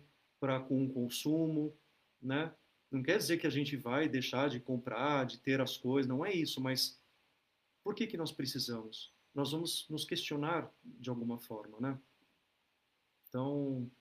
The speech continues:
é isso. Ah, Márcia, muito obrigado por sua doação. Eu que agradeço, sem vocês eu não poderia fazer isso,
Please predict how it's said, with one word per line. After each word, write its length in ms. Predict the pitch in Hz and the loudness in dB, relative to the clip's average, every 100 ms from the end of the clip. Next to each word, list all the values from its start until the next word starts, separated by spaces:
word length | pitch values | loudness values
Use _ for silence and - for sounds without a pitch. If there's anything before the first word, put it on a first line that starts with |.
| _ _ _ _ _ | _ _ _ _ _
é 120 | 160 | 2
isso. 480 | 135 120 - 127 120 - _ _ _ _ _ - - _ _ _ _ _ - | 4 4 0 -2 -4 -6 _ _ _ _ _ -18 -18 _ _ _ _ _ 0
Ah, 800 | 151 151 151 147 143 143 139 135 | 4 4 4 4 4 4 2 2
Márcia, 840 | 143 170 170 - - 139 135 131 | 4 2 4 4 6 4 6 4
muito 200 | 131 135 | 2 0
obrigado 320 | 135 127 135 131 | 0 0 0 -2
por 80 | |
sua 180 | 127 131 | -6 -2
doação. 480 | 123 120 - 147 147 | 0 0 2 2 4
Eu 120 | 147 | 4
que 120 | 147 | 4
agradeço, 560 | 175 160 139 131 156 - | 4 4 4 4 4 2
sem 180 | - 147 | 2 2
vocês 400 | 143 135 147 143 | 2 2 2 4
eu 60 | |
não 140 | 143 139 | 2 0
poderia 360 | 139 135 131 | 0 0 0
fazer 340 | 131 131 127 127 | 2 0 2 4
isso, 380 | 120 120 180 | 4 2 -6